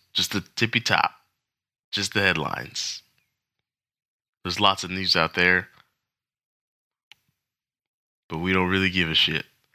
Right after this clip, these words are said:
about that. <laughs> About that. I'm kidding. We're talking, we just do the headlines. And I've got a special guest today. You may or may, may not know this man,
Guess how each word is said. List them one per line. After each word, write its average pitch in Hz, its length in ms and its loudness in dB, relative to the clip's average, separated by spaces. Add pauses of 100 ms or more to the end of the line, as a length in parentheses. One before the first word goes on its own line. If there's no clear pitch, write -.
(440)
about 82 280 0
that. 1077 420 4
<laughs> - 0 - (1000)
About 147 340 2 (140)
that. 120 160 4 (560)
I'm - 220 -8
kidding. 98 340 0 (840)
We're 101 140 0
talking, 98 360 0
we 110 60 0
just 113 260 4
do 113 140 4
the 104 80 4
headlines. 87 580 -2 (540)
And 95 500 2 (120)
I've 110 180 4
got 107 180 2
a 98 60 0
special 110 500 2
guest - 560 -2
today. 87 460 4 (680)
You 107 120 2
may 110 220 6
or 104 160 4
may, 98 400 4 (120)
may 101 220 2
not 92 320 2
know 92 220 2
this 85 260 -4
man, 85 380 0